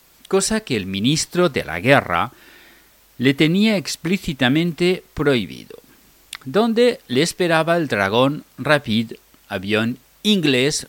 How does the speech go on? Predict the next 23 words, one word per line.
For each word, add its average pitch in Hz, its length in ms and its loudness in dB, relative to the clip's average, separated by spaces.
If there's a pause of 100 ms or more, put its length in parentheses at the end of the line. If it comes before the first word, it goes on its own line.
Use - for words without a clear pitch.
fletado 107 640 -2
por 95 200 -6
el 92 120 -4
periodista 131 720 -2
de 92 180 -4
A 76 100 -6
B 95 180 -6
C, 147 360 0 (540)
Luis 98 500 -6
Bolín, 165 480 2 (800)
y 127 100 2
pagado 95 560 0
por - 240 -8
el 78 100 -12
financiero 92 840 -4
Juan 92 500 -4 (360)
Marc, - 540 -6 (720)
con 202 160 2
objeto 180 580 0 (360)
de 90 160 -6
trasladarlo 120 1160 0 (680)
a 113 120 -8
Tetuán. - 460 -8